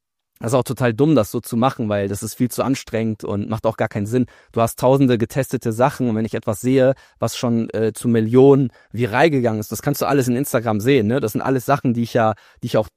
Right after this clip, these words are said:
äh, meinen Teilnehmern zeige, wie sie das dann, äh, sag ich jetzt mal, finden. Und ja, du hast recht, auf der einen Seite, Talent hilft schon ein bisschen, würde ich schon sagen,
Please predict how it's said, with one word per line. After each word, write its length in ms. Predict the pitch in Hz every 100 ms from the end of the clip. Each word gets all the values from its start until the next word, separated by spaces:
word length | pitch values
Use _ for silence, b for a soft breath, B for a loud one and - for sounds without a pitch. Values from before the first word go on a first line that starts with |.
| -
äh, 120 | 117
meinen 180 | 113 113
Teilnehmern 400 | 123 127 131 110
zeige, 420 | - 135 139 113
wie 80 | 117
sie 140 | 113 113
das 180 | 107
dann, 220 | - 110 -
äh, 320 | 113 113 -
sag 120 | 113
ich 60 | 110
jetzt 140 | 117
mal, 80 | 107
finden. 420 | - 156 - 160 - _
Und 120 | - 117
ja, 100 | 147
du 80 |
hast 160 | 135 -
recht, 160 | 165 -
auf 60 |
der 100 | -
einen 180 | - 151
Seite, 240 | 143 131 131 _ _
Talent 360 | - 131 160
hilft 260 | - 170 -
schon 180 | - 190
ein 60 |
bisschen, 420 | 175 202 - 220 156
würde 120 | 131
ich 80 | -
schon 200 | 151 170
sagen, 440 | 156 156 196 240